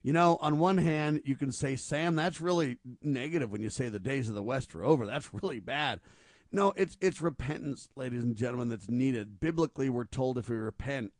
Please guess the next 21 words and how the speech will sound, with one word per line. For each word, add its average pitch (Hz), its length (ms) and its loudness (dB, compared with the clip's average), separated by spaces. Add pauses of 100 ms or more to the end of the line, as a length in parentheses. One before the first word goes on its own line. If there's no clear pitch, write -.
(160)
God 135 320 0
will 113 120 -4
protect - 540 -8
us 98 300 -10 (420)
and 135 160 0
will 127 120 0
heal 170 520 -2
our 147 380 0
land. 127 460 -6 (280)
Repentance 185 560 0
is 151 140 2
not 156 240 8
a 175 100 8
negative 147 800 4 (140)
term. 120 460 -4 (380)
Repentance 151 600 -2
is 127 120 -2
a 131 200 -2
positive, 165 600 -2 (280)
hopeful 151 640 0 (200)
term. 92 360 -8